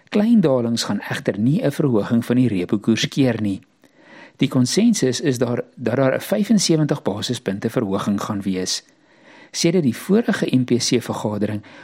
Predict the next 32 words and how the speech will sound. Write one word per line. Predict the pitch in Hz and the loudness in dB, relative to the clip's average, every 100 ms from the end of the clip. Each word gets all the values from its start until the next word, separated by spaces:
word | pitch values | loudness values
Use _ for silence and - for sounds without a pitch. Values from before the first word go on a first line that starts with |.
| - | -6
was | 123 - | -4 0
die | 143 | 0
rand-dollar | 101 147 202 202 214 | 2 2 2 2 2
wisselkoers | 131 107 127 - 147 135 - | 0 -2 -2 0 0 2 0
swakker | 226 185 101 - - _ - - - - | -2 -2 -2 -4 -6 _ -20 -20 -12 -2
en | 123 | 0
die | 110 104 | 0 0
risiko's | 127 240 202 120 98 | 0 2 2 4 4
rondom | 113 110 113 113 | 2 0 0 0
'n | 107 | 0
proses | - 107 - 202 160 - | 0 0 0 0 0 0
van | 127 | -2
stygende | 95 - 143 165 175 123 | -2 0 0 2 2 0
pryse | - 156 151 - | 0 0 0 0
en | 107 104 | 0 -2
stygende | - - 139 131 101 95 | -2 -2 0 2 0 0
lone | 120 180 131 101 - - - - | 2 2 2 -2 -8 -18 -16 -2
is | 175 - | -2 2
nog | 165 - | 2 0
steeds | - 101 101 | -2 -2 -2
daar. | - 120 107 95 90 _ _ _ _ _ - - - | -2 0 0 -2 -6 _ _ _ _ _ -20 -20 -6
Daar | - 160 | -2 0
is | 208 220 | 0 0
'n | - | 0
klein | - 240 254 214 | 2 4 4 4
kans | - - 98 - | 0 -4 -4 -8
van | - 165 127 110 | -4 -2 0 2
net | 143 165 - | 2 2 -2
'n | 160 | -4
vyftig | - 208 - 175 - | -2 -2 0 -4 -2
basispunte | 117 113 117 - 127 101 | -4 -2 -4 -4 -4 -4
verhoging. | - 110 101 107 104 | -4 -2 0 0 -2